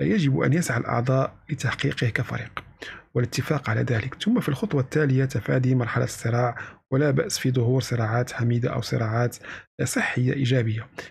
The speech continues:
لكن يجب، آه، أن يخلق التفاهم الذي يساهم في تحديد استراتيجيات لتحقيق الأهداف المحددة.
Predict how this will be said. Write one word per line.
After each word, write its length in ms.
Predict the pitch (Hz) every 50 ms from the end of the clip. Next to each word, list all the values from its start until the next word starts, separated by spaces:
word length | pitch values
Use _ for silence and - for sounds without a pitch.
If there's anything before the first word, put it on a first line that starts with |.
| - _ _ -
لكن 320 | 220 208 - 135 120 123
يجب، 460 | 156 160 135 123 120 127 135 139 139 139 - - - - - _ _
آه، 320 | 123 123 127 131 139 147 135
أن 80 | 127
يخلق 420 | 135 196 208 - 131 131 127 - 131
التفاهم 540 | 127 - - 110 - 135 139 123 120 123 120
الذي 280 | 117 120 117 - 131
يساهم 460 | 120 110 - - 139 117 110 120 123
في 300 | 117 - - 131 127 131 - - - - - - _ -
تحديد 600 | 123 - 117 117 131 131 131 123 123 - - - - _ _ _ _ _ _ _ _ _ _ _ -
استراتيجيات 800 | - 147 131 131 - - 123 117 117 120 123 127 127 123 - -
لتحقيق 420 | - - - - - 131 131 131
الأهداف 600 | 135 - 135 117 113 127 120 120 - - - -
المحددة. 520 | 131 123 117 110 113 113 - - 117 -